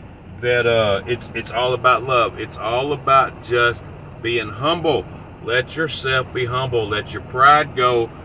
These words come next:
Do not re-, do not retaliate. If somebody says something wrong with you, let 'em talk.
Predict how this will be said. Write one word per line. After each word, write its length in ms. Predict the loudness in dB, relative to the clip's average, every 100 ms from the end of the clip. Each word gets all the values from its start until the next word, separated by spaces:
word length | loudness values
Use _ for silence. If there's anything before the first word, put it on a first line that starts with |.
| -16 -4
Do 320 | 2 4 4
not 440 | 4 6 6 4
re-, 200 | -6 -6 -8 -16 -16 -2
do 120 | 0
not 220 | 4 4
retaliate. 760 | 4 0 0 0 0 0 -2 -2 -8 -12 -8
If 120 | -4
somebody 440 | 0 2 2 0
says 380 | -2 -2 -2 0
something 360 | 0 -2 0 -2
wrong 320 | 2 2 2
with 200 | -2 -2
you, 100 | -10 -10 -12 4
let 200 | 6 8
'em 140 | 4
talk. 460 | 6 8 10 6